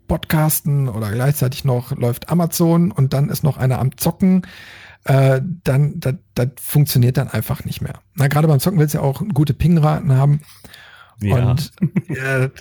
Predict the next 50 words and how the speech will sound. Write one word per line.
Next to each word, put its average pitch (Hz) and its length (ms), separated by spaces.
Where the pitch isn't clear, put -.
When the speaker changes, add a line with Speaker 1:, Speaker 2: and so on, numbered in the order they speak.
Speaker 1:
kriegst - 240
du 160 40
eben 147 280
halt, 143 460
äh, 135 160
dann 135 180
nicht 139 180
mehr 123 160
hin. 220 440
Und, 139 600
äh, 139 120
vor 131 120
allen 147 100
Dingen, 180 220
ich 139 100
sag 170 100
mal 156 120
so, 147 80
die 143 120
Alternativen, 156 840
wir 135 80
hatten 113 120
ja 127 120
letzte 135 240
Tage 151 220
auch 117 80
mal 117 140
so 117 60
drüber 123 220
gesprochen, 127 460
hier 127 100
so 131 100
mit, - 400
äh, 123 120
Kabelnetz 165 560
beispielsweise 165 840
oder 151 220
so, 156 260
wo, 151 240
wo 175 140
du 156 100
dann 143 300
zwar 139 160
ein 139 80
schnelles, 139 460
einen 147 220
schnellen 147 240
Internetzugang 143 680
hast, 170 200
aber 117 280